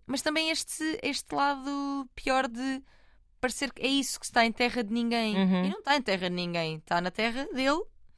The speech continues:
Speaker 2: Claro.
Speaker 1: que é a de ser bissexual.
Speaker 2: Mas ainda a lidar com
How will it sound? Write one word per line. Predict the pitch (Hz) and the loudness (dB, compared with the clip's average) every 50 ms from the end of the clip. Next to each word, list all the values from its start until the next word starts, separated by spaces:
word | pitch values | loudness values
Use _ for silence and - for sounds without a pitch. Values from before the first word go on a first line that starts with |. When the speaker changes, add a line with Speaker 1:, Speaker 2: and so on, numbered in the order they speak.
| - _ - - - - - - - - - | -20 _ -20 -20 -20 -20 -20 -20 -20 -10 -2
Speaker 2:
Claro. | 160 160 151 156 | 2 4 4 6
Speaker 1:
que | 247 247 | 6 6
é | 254 285 370 605 - - - | 4 4 2 0 0 -2 -2
a | |
de | 240 208 233 254 285 349 403 - | 0 0 0 2 2 0 -2 -4
ser | - - - - 269 269 277 349 480 - - - - - 233 | -8 -10 -6 -2 0 0 0 0 -2 -6 -16 -20 -16 -10 -6
bissexual. | 220 254 269 294 359 - - - 320 - - - 427 392 | -4 -2 -2 -2 -4 -6 -8 -8 -6 -6 -2 0 2 4
Speaker 2:
Mas | 185 180 160 190 | 4 4 4 2
ainda | 190 202 214 226 220 240 240 240 233 - - 220 | 2 2 0 0 2 2 2 2 0 0 -2 -4
a | |
lidar | 214 220 247 226 233 226 226 | -2 -2 0 2 2 2 2
com | - - 233 240 240 240 240 240 233 240 233 | 2 -2 -2 0 0 -2 -2 -2 -4 -6 -8